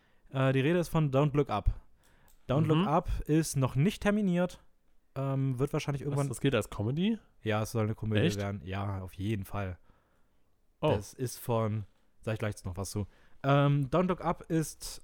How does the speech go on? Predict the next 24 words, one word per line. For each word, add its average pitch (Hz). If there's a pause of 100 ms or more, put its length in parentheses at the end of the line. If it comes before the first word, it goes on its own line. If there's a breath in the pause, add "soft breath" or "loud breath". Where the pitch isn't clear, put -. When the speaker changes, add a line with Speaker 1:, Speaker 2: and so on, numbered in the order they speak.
Speaker 1:
äh, 139
noch 139
nicht 180
terminiert, 170
wie 190
gesagt, 165
soll 143
wahrscheinlich 139
in, 127
ich -
denke 117
mal, 117
in 113
der 110
zweiten 120
Jahreshälfte 139
kommen, 147 (640 soft breath)
ähm, 135
und 160
wird 147
direkt 139
auf 135
Netflix 123
erscheinen. 107